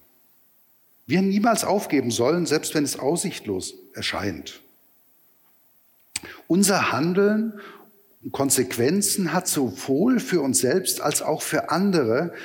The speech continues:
und dass wir uns bewusst sein sollten, welche Auswirkungen unsere Entscheidungen haben. Gut.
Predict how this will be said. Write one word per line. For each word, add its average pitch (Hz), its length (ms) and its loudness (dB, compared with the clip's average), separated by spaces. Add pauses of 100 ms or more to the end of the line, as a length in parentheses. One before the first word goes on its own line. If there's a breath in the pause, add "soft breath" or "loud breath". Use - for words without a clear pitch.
(160 loud breath)
und 123 160 0
dass 139 220 -2
wir 135 80 2
uns 120 140 -2
bewusst 123 420 -2
sein 107 240 -2
sollten, 107 500 -4
welche 127 480 0
Auswirkungen 143 680 -4
unsere 120 340 -6
Entscheidungen 151 800 -10
haben. 87 240 -14 (600)
Gut. 233 440 -6